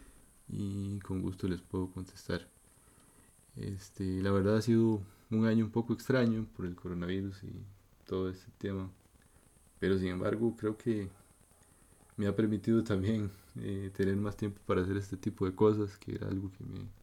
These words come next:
que me gustaba mucho. Y, y como siempre, se encuentre usted donde se encuentre, espero que tenga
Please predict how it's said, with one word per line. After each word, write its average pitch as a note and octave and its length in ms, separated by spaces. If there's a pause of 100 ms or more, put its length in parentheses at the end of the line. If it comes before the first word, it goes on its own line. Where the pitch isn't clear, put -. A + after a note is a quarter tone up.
(920)
que G#2 100
me F#2 80
gustaba G2+ 360
mucho. G#2+ 360 (440)
Y, G2+ 380 (1160)
y G2 80
como F#2+ 220
siempre, A2 420 (960)
se G#2+ 120
encuentre A#2 440
usted A#2+ 440
donde F#2 300
se F2+ 80
encuentre, A#2 460
espero G2 360
que F#2 60
tenga G2+ 580